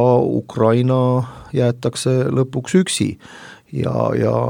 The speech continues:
ja kuidas see kõik edasi areneb, seda me saame näha lähipäevadel. Ma, aga teine ja veel hullem võimalus on see, kui seda me ei saa näha lähipäevadel, ehk et kui me nädala, kahe, äh, kolme nädala pärast oleme samasuguses seisus, siis kui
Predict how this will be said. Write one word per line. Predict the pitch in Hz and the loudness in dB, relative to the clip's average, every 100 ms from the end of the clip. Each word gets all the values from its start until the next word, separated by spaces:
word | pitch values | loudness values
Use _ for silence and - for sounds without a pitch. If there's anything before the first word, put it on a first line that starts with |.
| 120 123 | -4 -4
ja | 113 104 | -4 -2
kuidas | 117 113 107 | 0 0 0
see | - 113 | -2 0
kõik | 120 123 | 0 2
edasi | 135 120 123 | 2 2 2
areneb, | 117 117 117 113 | 2 2 0 -2
seda | 117 117 | -2 0
me | 113 110 | -2 0
saame | 120 120 | 0 0
näha | 135 156 120 | 0 2 2
lähipäevadel. | 120 127 131 160 127 107 110 104 98 | 2 2 4 6 4 2 0 -2 -2
Ma, | 113 113 120 - - | -2 -2 -2 -6 -4
aga | 120 120 | 0 4
teine | 175 208 135 98 | 4 4 2 0
ja | 120 117 | -4 2
veel | 160 151 | 2 4
hullem | 127 123 107 107 104 | 2 4 2 0 0
võimalus | 123 123 107 104 110 | 2 4 4 0 -2
on | 104 | 0
see, | 170 131 104 - - - - | 4 4 2 -8 -20 -20 -6
kui | - 110 | 0 2
seda | 117 113 113 | 4 4 4
me | |
ei | 113 | 4
saa | 190 160 | 4 2
näha | 113 104 | 0 -4
lähipäevadel, | 107 98 107 101 90 - - | -4 -6 -6 -8 -8 -10 -8
ehk | 104 - 104 | -8 -6 -8
et | - | -6
kui | 104 | -4
me | 101 | 0
nädala, | 120 139 117 117 95 | 2 2 2 0 0
kahe, | 127 139 110 113 - - - _ | 0 2 0 -4 -12 -20 -20 _
äh, | - 110 110 117 | 0 2 2 2
kolme | 143 156 135 | 2 4 2
nädala | 117 110 110 | 4 2 2
pärast | 110 107 - - | 2 0 0 -4
oleme | 113 117 113 110 | 0 2 2 2
samasuguses | 151 165 120 107 110 107 110 - | 2 2 2 -2 -6 -6 -6 0
seisus, | 123 120 101 - | 2 2 0 -4
siis | 135 - | -4 -2
kui | - 117 113 | -2 0 0